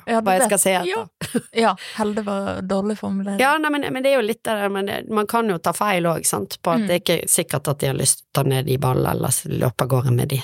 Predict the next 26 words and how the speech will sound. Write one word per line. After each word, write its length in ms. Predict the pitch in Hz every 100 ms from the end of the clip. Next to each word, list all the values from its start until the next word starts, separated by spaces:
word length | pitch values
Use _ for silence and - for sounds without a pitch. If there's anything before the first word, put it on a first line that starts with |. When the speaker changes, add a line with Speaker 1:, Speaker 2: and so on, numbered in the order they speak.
| -
Speaker 2:
sant. 400 | - 214 196 -
Speaker 1:
Ja. 60 | -
Speaker 2:
Og 80 | 160
da 60 | 165 160 156
er 60 |
det 100 | -
jo 160 | - -
viktig 420 | - - - 147 131
å 80 | 143 _ _ _ _
være 180 | 151 156
oppmerksom 480 | - 151 - - -
på 100 | -
det, 160 | - -
sant. 200 | - - _ -
Speaker 1:
Mm. 340 | 302 131 69 190 - - - - - _ _ -
Psykologisk 720 | - 269 285 285 214 208 -
trygghet 520 | - 240 185 185 180 -
på 80 |
arbeidsplassen 640 | - 185 196 190 - - 202
da, 120 | 190
hvor 160 | - 196
viktig 280 | 185 -
har 140 | 190 190
det 300 | 185 185 190 -
vært? 340 | 190 - - _ _ _ _ - - - - - - _ _ _
Speaker 2:
Det, 340 | - 202 151